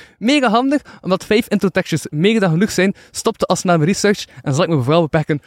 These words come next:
tot wat ik al van Hert wist. Hert is een zeer sympathieke en uitbundige mens die ik leerde kennen uit, op slampioenshappen. Ooit had hij zelfs een workshop waaruit hij waarschijnlijk zelf ook veel heeft geleerd. Hert is iemand met kousen met tekeningen op,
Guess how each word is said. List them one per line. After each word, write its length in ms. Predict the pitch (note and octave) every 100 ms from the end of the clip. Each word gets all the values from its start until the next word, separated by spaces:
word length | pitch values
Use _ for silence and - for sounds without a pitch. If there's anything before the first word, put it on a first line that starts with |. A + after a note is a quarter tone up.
| _
tot 140 | - F3+
wat 120 | G3
ik 80 | G3
al 100 | G3+
van 100 | F3
Hert 220 | B2+ -
wist. 420 | C3 B2 - - - _ _ _ _ _
Hert 300 | - C#3+ - -
is 100 | D3+
een 100 | D3
zeer 200 | A#2+ G3+
sympathieke 480 | G#3 F3+ - - G#3
en 140 | F3
uitbundige 460 | E3+ C#3 G3 A#3 F#3
mens 240 | F#3+ G#3
die 100 | -
ik 60 | -
leerde 180 | E3+ D3+
kennen 260 | G3 G3+
uit, 240 | F3+ E3+ -
op 180 | D#3+ -
slampioenshappen. 920 | - D3 C#3+ D#3 C3 - A#2+ A2+ G#2+ _ _ _ _ _ _
Ooit 240 | F3+ - - -
had 140 | D#3
hij 120 | E3
zelfs 240 | C#3 D#3+ B2+
een 80 | B2+
workshop 380 | G3+ - G#3 -
waaruit 340 | - - E3
hij 80 | E3+
waarschijnlijk 400 | D#3 - G#3+ G3+
zelf 280 | - F3+ F3+
ook 160 | E3+
veel 140 | - D3
heeft 220 | C3 -
geleerd. 440 | B2+ G#2 G2+ - _ _ _ _
Hert 140 | D#3
is 80 | D3
iemand 180 | D3+ D3+
met 180 | C3+ -
kousen 320 | A3+ B3+ A3
met 160 | G3+
tekeningen 400 | B3+ C4 A3+ F3+
op, 220 | G#3 -